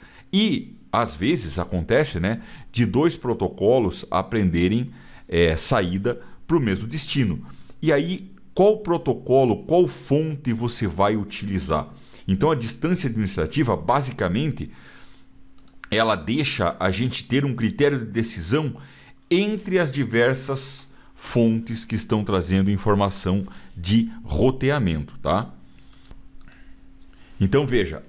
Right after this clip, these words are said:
a distância administrativa é pra gente comparar coisas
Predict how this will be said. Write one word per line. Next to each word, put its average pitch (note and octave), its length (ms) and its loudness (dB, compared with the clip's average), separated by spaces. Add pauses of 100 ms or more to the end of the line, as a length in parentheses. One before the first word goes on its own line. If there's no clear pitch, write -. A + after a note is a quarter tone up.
a F#2 80 -4
distância G#2+ 480 -2
administrativa A#2 960 -4 (720)
é F#2 100 0
pra F#2+ 160 -2
gente A2+ 340 -2
comparar C#3 1120 0
coisas B2+ 720 0